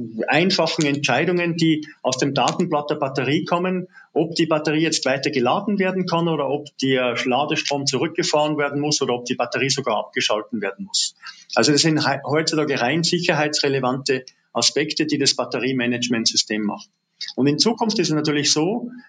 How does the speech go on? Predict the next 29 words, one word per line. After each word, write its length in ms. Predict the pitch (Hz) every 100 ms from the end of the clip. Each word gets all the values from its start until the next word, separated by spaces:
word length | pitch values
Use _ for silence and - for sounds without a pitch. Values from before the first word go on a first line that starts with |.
| -
dass 160 | 120 147
wenn 140 | 143
wir 120 | 143
mehr 240 | 127 135 127
Sensoren 540 | 135 120 135 170 202
reinbauen, 680 | 165 185 202 175 185 202 202
dass 220 | 139 -
das 180 | 131 -
Batteriesystem, 920 | 123 135 135 180 185 160 - 160 -
das 180 | 123 -
Batteriemanagementsystem 1400 | 123 143 139 160 147 185 180 170 165 170 - 160 160 160 _ _ _ -
dann 340 | 123 127 123
mehr 240 | 127 127 123
Daten 400 | 120 151 - 156
zu 100 | 151
verwalten 540 | 131 127 180 - 180
hat 240 | 185 180
und 140 | 156 151
dann 140 | 143
auch 140 | 139 139
diese 220 | 143 139
Entscheidungen 640 | 127 120 123 165 160 151
vielleicht 320 | 151 127 -
anders 300 | 123 160 -
treffen 360 | - 143 - 143
kann, 180 | 139 143
um 120 | 135
zu 80 | 135
sagen, 400 | 131 127 120